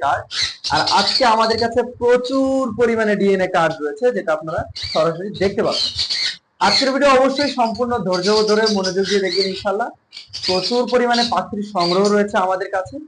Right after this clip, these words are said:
প্রতিটা পাখির প্রাইস থাকবে খুবই রিজনেবল এবং বেশ কিছু পাখির কিন্তু ডিএনএ কার্ড রয়েছে, যেগুলো আপনারা ডিএনএ সহই আমাদের থেকে সংগ্রহ করতে পারবেন,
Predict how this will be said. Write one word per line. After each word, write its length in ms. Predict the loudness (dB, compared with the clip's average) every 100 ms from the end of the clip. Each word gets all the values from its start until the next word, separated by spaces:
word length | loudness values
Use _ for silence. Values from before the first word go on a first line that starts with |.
| -20 _ _ -14 -8
প্রতিটা 360 | 0 2 4 2 4
পাখির 300 | 2 0 -6 0
প্রাইস 240 | 2 2 0 -4
থাকবে 240 | -2 0 -2 -4 -4
খুবই 260 | -2 0 0
রিজনেবল 460 | 0 0 0 0 -2 -4 -2 0
এবং 140 | 0 -2 -6 -8 -8 -10 -6 2
বেশ 160 | 2 2
কিছু 180 | -4 -4 -2
পাখির 280 | 0 0 -4 -6
কিন্তু 160 | -4 -4
ডিএনএ 300 | 0 0 0 2
কার্ড 200 | 2 2 0
রয়েছে, 280 | -2 0 0 0 0 2
যেগুলো 260 | 2 2 2 2
আপনারা 260 | 0 0 0
ডিএনএ 320 | 2 2 2 0 0
সহই 320 | 0 2 0 -2 -2 -2 -2 0
আমাদের 280 | 2 2 2 0
থেকে 180 | -2 -2 0
সংগ্রহ 260 | 2 2 2
করতে 160 | 0 -2 -2
পারবেন, 140 | -2